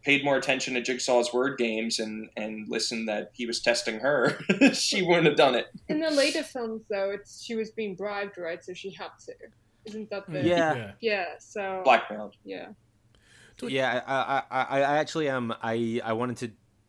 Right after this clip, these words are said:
Speaker 3: double check. Like I say, wh-, when I say three films, like, I'm pretty sure that it's Saw Six that you find that out. But yeah, you're right,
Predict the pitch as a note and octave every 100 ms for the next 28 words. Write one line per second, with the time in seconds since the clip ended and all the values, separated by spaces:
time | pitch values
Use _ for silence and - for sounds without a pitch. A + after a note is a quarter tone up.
0 | - A#2 A2 A2 A#2 G#2+ - - - A2+
1 | G#2 - A2+ A2 A#2+ B2 A#2+ - C3 B2
2 | A#2 A#2+ G#2+ G#2 A2 - - A#2+ A#2 -
3 | A#2+ B2 G2+ - A2+ G#2 - G#2 - F2+
4 | F2+ G#2 G2 F#2+ G2 F#2 A2+ A2+ G#2 G#2
5 | A2 G#2